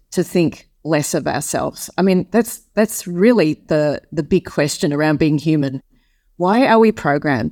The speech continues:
to think we're less than we really are? And then we spend the rest of our lives trying to prove just how wonderful we are. And we flip-flop between those two positions of inferiority and superiority.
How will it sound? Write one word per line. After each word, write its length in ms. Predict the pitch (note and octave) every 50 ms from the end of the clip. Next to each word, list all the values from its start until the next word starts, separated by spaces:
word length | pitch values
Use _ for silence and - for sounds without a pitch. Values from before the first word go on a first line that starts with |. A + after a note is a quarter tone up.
| - -
to 100 | - E3+
think 240 | D#3 - E3 D#3+ -
we're 120 | - D#3 D3
less 260 | C#3+ D3 D3+ - -
than 120 | - D#3 D3+
we 100 | D3 C#3+
really 340 | C#3+ C#3+ C3+ D3 C#3 C#3
are? 400 | - - C#3+ C#3+ C#3 C3 B2 - - -
And 100 | - D#3
then 60 | D#3
we 80 | D#3 D3+
spend 220 | - - D#3+ D3 D3+
the 60 | C#3+
rest 300 | C#3+ E3+ G3+ G3 - - G3+
of 60 | F3+
our 120 | E3+ D#3
lives 260 | D#3 D3+ D3 D3 C#3+
trying 200 | - - E3 D3+
to 60 | D3 C#3+
prove 300 | - - D#3 D3 D3 -
just 200 | - D3 - -
how 100 | - D3
wonderful 420 | C#3 C3+ C#3 C3+ C3+ C#3 - - C3+
we 120 | C#3 C3
are. 220 | B2+ B2+ A#2+ A#2 -
And 80 | - C#3
we 120 | D3+ D3
flip-flop 640 | - - - G#3 - - - - E3 - - _ -
between 320 | - - - D#3 D3+ D3
those 200 | D3 D3 D3 -
two 220 | - - - G3 E3
positions 600 | D3 D#3 D3 D#3 D3 C#3+ - C#3 C#3+ C3+ - -
of 200 | D3 C#3+ C3 _ _ _ _ _ _ _ _ _ _ _ _ -
inferiority 880 | G#3 G#3 G#3 - - F#3 E3+ D#3+ D#3+ D#3 D3+ D3+ D3+ D3+ D3+ D3 D3+ C#3+
and 120 | C#3+ C#3+
superiority. 880 | - - E3 - - - D3 C#3+ C3+ C#3 C3+ C3+ C3 B2+ - - - -